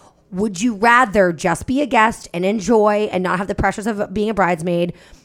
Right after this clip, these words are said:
It's up to you. But I don't think that this girl is capable of being that self-aware.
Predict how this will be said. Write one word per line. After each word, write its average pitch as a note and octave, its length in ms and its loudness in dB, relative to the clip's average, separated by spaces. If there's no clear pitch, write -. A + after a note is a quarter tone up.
It's A#3 160 -2
up F3+ 140 -2
to G3+ 100 -8
you. F3 180 0
But - 300 0
I G3+ 120 2
don't G#3 100 0
think A3 120 -8
that F#3 100 -6
this E3+ 120 -8
girl F3 180 0
is E3 100 -4
capable E3 460 -6
of D#3 240 -8
being E3+ 200 -2
that D3+ 140 -8
self-aware. D3+ 500 -6